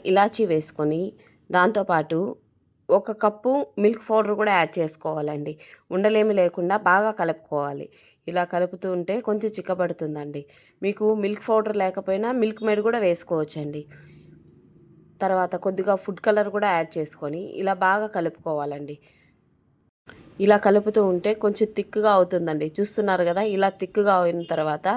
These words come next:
స్టవ్ ఆపేసి కట్ చేసుకున్న డ్రై ఫ్రూట్స్ని వేసుకోవాలండి. డ్రై ఫ్రూట్స్ ఎక్కువ వేసుకుంటే టేస్ట్ బాగుంటుందండి. ఒక అరకప్పు వరకు వేసుకోవాలండి.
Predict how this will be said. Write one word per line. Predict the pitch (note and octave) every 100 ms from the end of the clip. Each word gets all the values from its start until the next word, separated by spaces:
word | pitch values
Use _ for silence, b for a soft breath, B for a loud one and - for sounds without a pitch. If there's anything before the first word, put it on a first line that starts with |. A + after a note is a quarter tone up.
| B3 B B B
స్టవ్ | - G3+ G3
ఆపేసి | G#3+ G3 D3+ D3+ G#3+ B3+ B - -
కట్ | G#3+ A#3+
చేసుకున్న | A#3 A3+ - F3+ G3+ C4 - _ _ _
డ్రై | - G#3
ఫ్రూట్స్ని | G#3 G#3+ G#3 G3 A3
వేసుకోవాలండి. | F#3 F3 - E3+ E3 D#3 D3 D#3 D3+ _
డ్రై | - E3+ G#3
ఫ్రూట్స్ | A3 G#3 A3
ఎక్కువ | A3 G#3+ G#3+
వేసుకుంటే | G3+ G3 - F3 F3 A#3 C4+ -
టేస్ట్ | G#3 A3 A3
బాగుంటుందండి. | E3+ E3 E3+ D#3+ D#3+ D#3 D3+
ఒక | D3+ D#3+
అరకప్పు | E3+ F3+ F3
వరకు | G3 G3 G3 C4+
వేసుకోవాలండి. | G#3+ E3+ - E3 D3+ D3 C#3+